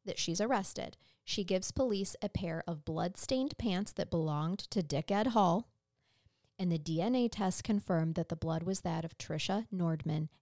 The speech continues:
and Andrew Catalidi. No D N A, D N A evidence was found that linked Sarah Pender to the murders, for which both she and her boyfriend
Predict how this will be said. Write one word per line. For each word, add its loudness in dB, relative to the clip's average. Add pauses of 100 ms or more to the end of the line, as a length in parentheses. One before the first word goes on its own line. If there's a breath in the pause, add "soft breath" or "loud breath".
and -2
Andrew 0
Catalidi. -6 (1120 soft breath)
No 4
D 4
N 4
A, 2
D 4
N 6
A 2
evidence 2
was 2
found -2 (220)
that -4
linked -4
Sarah -2
Pender 0
to -4
the -2
murders, -2 (480)
for -2
which -2
both -4
she 0 (120)
and 0
her -4
boyfriend -4